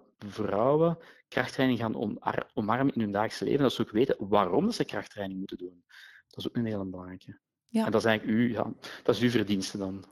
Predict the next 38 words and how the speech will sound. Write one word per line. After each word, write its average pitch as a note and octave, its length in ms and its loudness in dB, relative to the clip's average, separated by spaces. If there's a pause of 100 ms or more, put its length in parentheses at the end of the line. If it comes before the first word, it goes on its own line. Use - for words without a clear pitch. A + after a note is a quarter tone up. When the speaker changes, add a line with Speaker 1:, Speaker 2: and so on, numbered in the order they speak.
Speaker 2:
Allee, F3+ 320 0
dank A3 240 6
u, G#3+ 60 4
dank G3+ 240 6
u. G#3+ 80 6
Bloos, G3+ 300 4
bloos. F#3 300 0 (300)
Speaker 1:
Mm. A2 300 -4 (160)
Speaker 2:
Dus - 220 4
ik G#3 140 -2
wil G3+ 120 6
u G3+ 60 8
ook G3 200 4
heel A3+ 220 2
hartelijk G#3 400 2
danken, G#3+ 440 4
want F#3 420 2
als G3 220 0
ze G#3 80 0
nu G3 180 10
niet C4 160 12
gemotiveerd G#3+ 640 6
zijn, A3+ 220 4
dan F#3 160 6
denk F3+ 200 4
ik - 140 0
dat D#3+ 100 8
we E3 120 6
ze D3+ 100 4
nooit D#3+ 260 4
aan G3+ 100 4
de G3 80 2
krachttraining F#3+ 640 -2
gaan F#3 160 0
krijgen. F#3 420 -2 (460)
Dus F#3 260 -4
duizendmaal F3+ 920 4
dank. F3 500 6